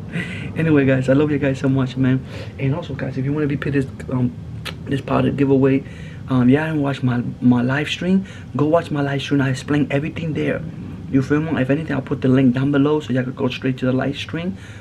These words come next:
I'll put everything there. At the end of this video, I'll put the live screen so y'all can see it. When this video, you get this, finish watching this video, at the end, you're gonna,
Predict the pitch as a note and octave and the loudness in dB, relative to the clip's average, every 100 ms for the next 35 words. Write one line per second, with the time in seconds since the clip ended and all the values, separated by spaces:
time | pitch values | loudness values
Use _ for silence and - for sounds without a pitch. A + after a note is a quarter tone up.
0 | - B2 C#3 A#2+ B2+ C3 B2+ C3 C#3 B2+ | -4 -2 0 0 2 2 2 2 2 2
1 | B2 - C#3 C#3 C3+ B2 C3+ C#3+ F3+ G#3+ | 0 0 2 4 2 2 -2 -2 0 -2
2 | - - - A#2+ C3 B2+ B2 B2 B2 - | -6 -12 -6 -4 -2 -2 -2 -2 -4 -4
3 | A#2+ A2+ A2 B2 - - A#2+ G#2+ - A2 | -4 -4 -4 -6 -8 -4 -4 -4 -6 -6
4 | G#2+ A#2+ B2+ B2+ - B2 C#3 C3+ C3 G#2 | -4 2 4 4 4 4 4 2 0 -2
5 | - - - - - C#3+ C3+ B2 C3 B2+ | -12 -16 -18 -18 -4 4 4 4 4 4
6 | B2 C3+ E3 E3 - A#2+ - A#2+ C#3+ F3+ | 4 2 0 -4 -6 -6 -4 0 2 2
7 | C3 B2+ B2+ | 2 2 2